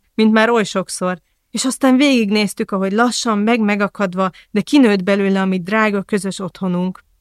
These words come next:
Egyébként elég csúnyácska épület volt, a nevéhez hűen csupa deszkából állt, és még most is erősen terjengett körülötte a forgács meg a mindenféle vegyszerszag,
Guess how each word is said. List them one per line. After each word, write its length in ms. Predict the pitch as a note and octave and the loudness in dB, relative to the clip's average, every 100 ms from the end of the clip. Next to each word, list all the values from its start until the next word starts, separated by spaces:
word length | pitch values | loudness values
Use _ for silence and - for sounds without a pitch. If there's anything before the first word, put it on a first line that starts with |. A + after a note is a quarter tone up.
| _ _ _ _ _ - | _ _ _ _ _ -2
Egyébként 460 | A#3+ C#4 D#4 E4+ | 2 2 2 0
elég 240 | F4+ G3+ - | 2 2 2
csúnyácska 540 | A#3+ G#3 F#3+ - G#3+ | 0 2 0 -2 -2
épület 480 | G3+ G#3 G#3 G#3 - | -2 -2 -2 -2 -2
volt, 260 | A3 G#3+ | -2 -2
a 60 | A#3 | 2
nevéhez 520 | B3+ C4 G#3 G3 G3 | 2 4 2 0 -2
hűen 280 | A3 A3 G#3+ | 0 2 2
csupa 280 | G#3 A3+ F#3+ | 0 -2 -2
deszkából 600 | G3 G3+ - G#3+ G3+ G#3 | -2 -4 -2 -2 0 0
állt, 200 | G#3 G#3+ | 0 -2
és 160 | B3 | -4
még 120 | - C4 | 0 2
most 220 | C#4 - | 0 -2
is 120 | G3+ | -4
erősen 460 | G#3+ F#3+ F#3 G3+ F#3 | 0 0 0 -2 0
terjengett 520 | G#3 F#3+ F#3 F#3 F3+ | 0 0 0 -2 -4
körülötte 500 | G3+ G3 F#3+ F3+ F#3+ | -4 -2 -2 -4 -8
a 40 | |
forgács 560 | F3 G#3+ G#3+ G#3 G3+ - | -6 -2 -2 0 -4 -4
meg 140 | G#3 | -2
a 40 | G3+ | 0
mindenféle 600 | G#3+ G3+ F#3 - F3 F3 | 2 0 -2 -4 -8 -6
vegyszerszag, 760 | F#3 - - G3+ - G#3 G#3 | -8 -6 -4 -4 -4 -6 -6